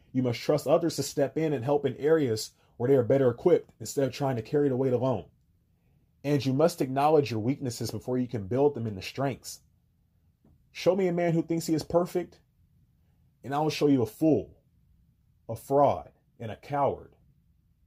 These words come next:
A man who truly wants to grow acknowledges his flaws, and this empowers him to control them if he chooses to. Guys, the ideal time to stop living in autopilot mode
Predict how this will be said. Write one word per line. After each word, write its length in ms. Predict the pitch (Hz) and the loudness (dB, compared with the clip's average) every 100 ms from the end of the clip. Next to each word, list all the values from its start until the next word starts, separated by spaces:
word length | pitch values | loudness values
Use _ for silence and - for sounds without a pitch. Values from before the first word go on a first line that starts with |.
| _ _ _ | _ _ _
A 80 | 113 | -6
man 200 | 139 165 | -4 0
who 120 | 147 | 0
truly 420 | - - 190 185 | -2 4 6 6
wants 320 | 165 160 151 | 2 -2 -4
to 100 | - | -6
grow 340 | 123 135 107 - _ _ _ _ _ | -2 0 0 -2 _ _ _ _ _
acknowledges 640 | 120 117 135 156 151 131 120 | -12 -8 -4 0 0 -2 -6
his 140 | 117 | -8
flaws, 580 | - 131 117 78 - - _ _ _ _ | -2 2 2 0 -12 -20 _ _ _ _
and 120 | 113 | -2
this 200 | 143 156 | -2 -2
empowers 460 | 156 160 151 143 - | -6 -2 0 0 0
him 140 | 143 | -4
to 100 | 139 | -4
control 440 | - 113 - 143 107 | -8 -6 2 2 2
them 240 | - - _ | -4 -20 _
if 140 | 110 - | -16 -14
he 100 | 104 | -14
chooses 480 | - 143 117 98 | -2 -2 -2 -6
to. 220 | - 80 62 _ _ _ _ _ _ _ _ _ _ _ _ _ - | -12 -16 -16 _ _ _ _ _ _ _ _ _ _ _ _ _ -8
Guys, 520 | 110 87 - - - - _ _ _ _ _ _ _ _ _ _ _ _ _ _ _ - - - 120 | -6 -6 -8 -14 -18 -18 _ _ _ _ _ _ _ _ _ _ _ _ _ _ _ -20 -20 -20 -10
the 120 | 110 131 | -2 2
ideal 320 | 180 175 165 | 4 2 -2
time 340 | - 139 143 | 2 2 2
to 80 | 123 | 0
stop 280 | - 123 117 | -2 -2 0
living 200 | 120 113 | -4 -4
in 80 | 104 | -2
autopilot 580 | 120 123 135 131 127 | 0 -2 0 0 0
mode 340 | 127 135 135 | -2 0 0